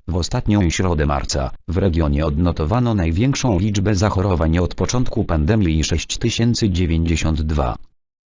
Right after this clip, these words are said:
W szpitalu tymczasowym w Katowicach było w środę leczonych sto dziesięć chorych na covid dziewiętnaście,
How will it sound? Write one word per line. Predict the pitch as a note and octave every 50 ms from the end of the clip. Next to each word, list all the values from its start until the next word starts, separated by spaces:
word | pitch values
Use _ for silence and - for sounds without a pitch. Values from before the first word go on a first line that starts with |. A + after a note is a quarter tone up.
| _ _ _ _ _ _ _ - -
W | -
szpitalu | - - D#2+ - - A2 A2+ F#2 D#2+
tymczasowym | - - E2+ F#2 - F#2 - - F2+ D2+ D2 D2+ D2+ D#2 D2
w | -
Katowicach | - F2 D#2 F2 E2 E2+ A#2+ A#2 - - E2+ F2 F2
było | D#2 F#2+ A2+ A#2 A#2+ A2+
w | G#2+ -
środę | - E2 D#2 D2+ C#2+ E2 D#2+
leczonych | E2 E2 - - D#2 C#2 C#2 D#2 D#2+ -
sto | - - F#2+ G2
dziesięć | E2+ F#2+ A2 - G#2+ F#2+ E2 - -
chorych | - F#2 F2+ F2+ F2+ D2+ - -
na | D#2+ D2+ -
covid | F#2+ G#2 F#2 F#2 F2+ - F2
dziewiętnaście, | E2+ G2 F#2+ E2 D#2+ D2 G2 G2+ F2+ E2 - - - E2+ D2+